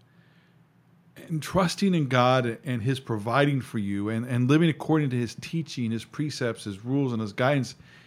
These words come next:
is how we are supposed to be living. So it's not just bread. That, that bread is, is important, but we have to,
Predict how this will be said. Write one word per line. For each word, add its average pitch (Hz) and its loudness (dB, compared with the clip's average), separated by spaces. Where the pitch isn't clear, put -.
is 135 -2
how 151 -2
we 160 2
are 139 2
supposed 143 -4
to 135 -12
be 120 -4
living. 117 0
So 180 2
it's 170 -2
not 185 0
just 160 0
bread. 107 0
That, 127 -6
that 123 -4
bread 127 4
is, 123 -2
is 120 -2
important, 127 -2
but 113 -4
we 131 -4
have 131 -4
to, 123 0